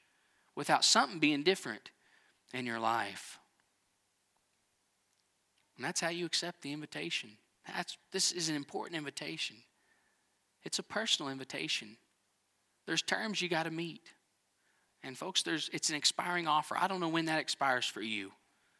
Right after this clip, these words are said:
or for all of us. But I know that I see when I need to make a change. And I can either accept or reject that. And I ask you to do the same thing.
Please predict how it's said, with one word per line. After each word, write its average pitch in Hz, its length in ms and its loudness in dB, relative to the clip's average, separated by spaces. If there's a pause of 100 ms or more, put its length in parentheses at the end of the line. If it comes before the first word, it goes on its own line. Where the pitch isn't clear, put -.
(120)
or 123 100 -2
for 127 220 -2
all 120 240 4
of 110 100 -10
us. - 360 -2 (2500)
But 127 140 2
I 151 120 8
know 165 280 4
that 117 220 0 (260)
I 180 240 8
see 165 380 4
when 135 140 0
I 131 80 4
need 135 180 -4
to 123 60 -6
make 117 240 0
a - 40 -10
change. 98 680 -4 (580)
And 123 120 0
I 151 80 4
can 147 140 -2
either 127 200 0
accept 156 520 2 (300)
or 120 100 -6
reject 113 500 -2
that. 92 280 -4 (880)
And 110 120 -2
I 123 40 4
ask 143 260 4
you 160 100 0
to 151 120 0
do 151 120 4
the 143 80 -2
same 143 280 2
thing. 107 360 -2